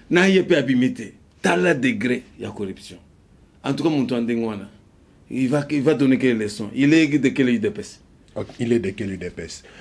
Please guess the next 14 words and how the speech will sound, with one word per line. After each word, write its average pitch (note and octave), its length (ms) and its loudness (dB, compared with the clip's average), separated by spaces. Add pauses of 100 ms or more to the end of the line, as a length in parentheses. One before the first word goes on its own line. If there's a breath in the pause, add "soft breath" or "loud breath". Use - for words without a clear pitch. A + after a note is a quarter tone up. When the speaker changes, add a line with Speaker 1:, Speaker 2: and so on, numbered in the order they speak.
(240 loud breath)
Speaker 2:
Euh, D3+ 240 4
président, E3 420 2
tozongi G#3 480 4
na G2+ 520 2 (100)
le A#2 120 0
quinze A#2 280 -2
mars. D#2+ 460 -14 (1160)
Le - 100 -10
quinze C3 260 -2
mars, A#2+ 320 2
ah, A#2+ 80 0
ah, - 20 4
ah, F#2+ 480 -2
ah. C3 60 -14